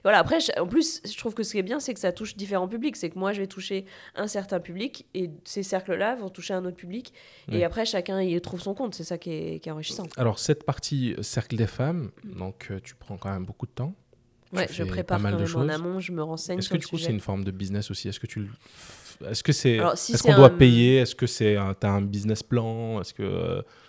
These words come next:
Speaker 2: c'est, c'est
Speaker 1: Non.
Speaker 2: quand même un modèle
Speaker 1: Si, si.
Speaker 2: économique pour toi ? Enfin,
Speaker 1: C'est
Speaker 2: que
Speaker 1: beaucoup plus, non, c'est, c'est, clairement, c'est pas, c'est pas une façon de gagner ma vie. Je vais gagner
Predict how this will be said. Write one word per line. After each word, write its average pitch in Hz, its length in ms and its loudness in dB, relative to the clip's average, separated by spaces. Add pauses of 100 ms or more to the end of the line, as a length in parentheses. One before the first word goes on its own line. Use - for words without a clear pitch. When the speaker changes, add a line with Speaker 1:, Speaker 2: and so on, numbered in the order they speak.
(160)
Speaker 2:
c'est, - 180 -8
c'est - 140 -6
Speaker 1:
Non. 151 60 0
Speaker 2:
quand 107 80 -2
même 113 140 -4
un 110 60 -2
modèle 110 340 2
Speaker 1:
Si, 107 160 2
si. 107 60 4
Speaker 2:
économique 110 420 -2
pour 110 140 -12
toi ? 123 140 -4
Enfin, 113 240 -6
Speaker 1:
C'est 110 100 -4
Speaker 2:
que 185 60 -4
Speaker 1:
beaucoup 208 240 -2
plus, 190 420 -2
non, 165 220 0
c'est, 160 200 -4
c'est, 156 220 -4
clairement, 175 320 -4
c'est 175 140 -8
pas, 170 400 -4
c'est 160 100 -12
pas 180 120 -4
une 170 80 -4
façon 175 260 -8
de 175 120 -4
gagner 160 280 -6
ma 156 120 -2
vie. 180 220 -8 (340)
Je 170 120 -6
vais 190 260 6
gagner 196 320 2